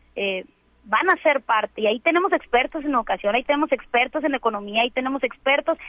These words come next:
en todas las materias. Entonces, da una certeza, una garantía que, que no solo es ahorita por un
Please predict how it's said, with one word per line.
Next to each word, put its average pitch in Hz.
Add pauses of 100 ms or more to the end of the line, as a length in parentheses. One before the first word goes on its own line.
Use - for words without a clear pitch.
(160)
en 311
todas 294
las 330
materias. 269 (280)
Entonces, -
da 262
una 311
certeza, 254
una 269
garantía 220 (280)
que, 226 (420)
que 220
no 240
solo 339
es -
ahorita 294
por 240
un 233